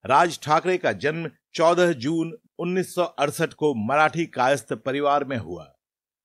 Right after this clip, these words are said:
राज ठाकरे की मां कुंदा ठाकरे बाला साहब की पत्नी मीना ठाकरे की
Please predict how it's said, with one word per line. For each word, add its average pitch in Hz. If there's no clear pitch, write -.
राज 98
ठाकरे 139
की 135
मां 120
कुंदा 175
ठाकरे 139
बाला 143
साहब 156
की 135
पत्नी 143
मीना 139
ठाकरे 135
की 127